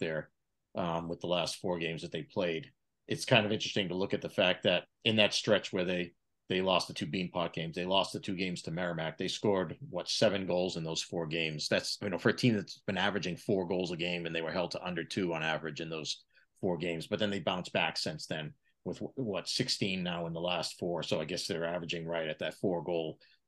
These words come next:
uh, a game mark. And if they're able to do that, that's, that, you know, teams aren't gonna be able, most teams, I think,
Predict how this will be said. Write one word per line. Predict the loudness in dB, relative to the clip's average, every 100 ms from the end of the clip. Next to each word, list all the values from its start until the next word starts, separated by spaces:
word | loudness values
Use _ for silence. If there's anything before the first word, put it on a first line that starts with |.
| -8
uh, | -6 -4 -4
a |
game | -4 -4 -4 -8
mark. | -4 -2 -2
And | -4 -6
if | -6 -2
they're | -2
able | 0 -2
to | -2
do | 0
that, | 2 0 0
that's, | -6 -6 -10 -2
that, | 2 2 0 _
you | -6
know, | -6 -8 _ _ _ -20 -20 -8
teams | 2 2 4
aren't | 2
gonna | 2 0
be | 0
able, | 0 -2 -6 _ 6
most | 10 10 10
teams, | 0 0
I | -4
think, | -4 -6